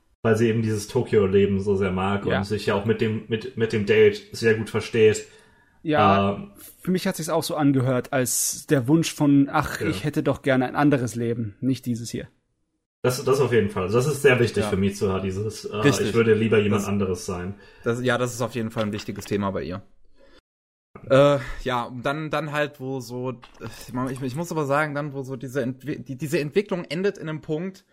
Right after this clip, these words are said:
Speaker 3: wo ich's wirklich schade finde, weil, ähm, äh, ja, wo, wo der Film dann quasi in eine andere Richtung geht. Also da will ich halt jetzt wirklich nicht noch mehr vorne wegnehmen, weil das war dann auch etwas, wo ich selber mit, nicht mit gerechnet hatte, weil ich hab mich ja auch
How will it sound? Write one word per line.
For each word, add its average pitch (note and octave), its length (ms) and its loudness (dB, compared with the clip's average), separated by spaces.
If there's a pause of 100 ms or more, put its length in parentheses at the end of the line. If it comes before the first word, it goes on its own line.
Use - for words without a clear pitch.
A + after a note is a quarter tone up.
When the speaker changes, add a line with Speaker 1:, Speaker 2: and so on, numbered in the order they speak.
(200)
Speaker 3:
wo C3+ 80 -4
ich's C3 100 -6
wirklich D#3+ 240 -4
schade D3+ 300 -2
finde, C3+ 280 -6
weil, B2 520 -4
ähm, A2+ 880 -6 (1300)
äh, A2+ 560 0 (240)
ja, C#3+ 300 2
wo, A#2+ 180 -14
wo C#3 60 -6
der C#3 120 0
Film E3+ 240 -4
dann D#3 140 -6
quasi D3+ 240 -6
in D3 60 -6
eine A#2 80 -6
andere B2+ 260 -6
Richtung A2+ 300 -10
geht. G2 160 -6
Also G#2+ 160 -8
da A#2 100 -6
will C3+ 140 -4
ich B2 80 -10
halt B2 120 -4
jetzt A#2+ 160 -6
wirklich B2 260 -4
nicht B2+ 200 -6
noch C#3 180 -2
mehr C#3 140 -2
vorne C#3 260 -6
wegnehmen, C3 320 -4
weil A#2+ 80 -2
das A#2+ 160 -6
war B2+ 100 0
dann B2+ 140 -2
auch C3 220 -4
etwas, A#2 380 -8
wo A#2+ 80 -6
ich A#2 100 -6
selber C3+ 220 0
mit, B2+ 160 -4
nicht B2 180 -12
mit B2+ 140 -10
gerechnet C3 380 -8
hatte, C3+ 200 -2
weil A2+ 140 -2
ich - 80 -8
hab A#2 100 -6
mich A#2 120 -6
ja - 60 -2
auch B2 160 -2